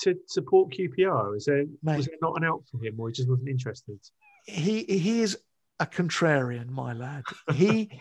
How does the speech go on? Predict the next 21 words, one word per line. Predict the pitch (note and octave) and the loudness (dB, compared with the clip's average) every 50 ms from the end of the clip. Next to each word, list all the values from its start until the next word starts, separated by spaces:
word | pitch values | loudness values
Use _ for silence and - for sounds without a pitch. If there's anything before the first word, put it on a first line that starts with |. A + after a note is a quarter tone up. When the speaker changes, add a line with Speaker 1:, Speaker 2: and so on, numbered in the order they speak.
| - - C3 | -14 -14 -14
Speaker 1:
<laughs> | - - _ - | -14 -16 _ 0
Speaker 2:
he | C#3 G3 B3 B3+ C4 | 2 4 4 6 6
almost | C4 C4+ C#4 C#4 C#4 C4+ B3+ A#3+ F#3 - | 4 6 6 6 8 8 6 6 4 0
knew | G#3 G#3+ A3 A3+ A3+ A3+ G#3+ G3 E3 C3+ B2 A#2+ A#2 | 0 0 0 2 6 8 10 10 10 8 6 -2 -6
when | B2 C3 D#3 D#3+ D#3+ | -4 0 0 2 4
he | E3 E3 | 4 4
went | D#3+ D#3+ D#3 D#3+ D3 - | 4 4 2 2 -2 -2
for | D#3 | -2
Wolves, | D3 C#3+ C#3+ C#3+ C3+ B2+ A#2+ A#2 A#2 - - - - | 0 2 2 2 0 0 -4 -8 -10 -12 -12 -8 -2
it | - E3+ E3+ | 0 0 0
was | F3+ - | 0 -2
because | - D#3+ D3 - - D3+ C#3 B2+ | -2 -2 -2 0 2 0 0 2
my | C#3+ D3+ D3+ D3+ D3+ D3 | 0 2 4 4 4 4
team | C#3+ D3 - D3 C#3+ C#3 C3+ | 2 0 0 -2 -2 -2 -2
was | C3+ C3 C3+ | -6 -6 -4
the | C#3 C3+ | -4 -4
other | C3 C3 - | -4 -6 -8
one. | C3+ - - - D#3+ _ - | -10 -12 -14 -20 -14 _ -2
I | G3+ G#3+ | 0 0
mean, | A#3+ A#3+ A#3+ | 2 2 0
he, | A#3 B3+ C4 B3+ | 0 -2 -2 -6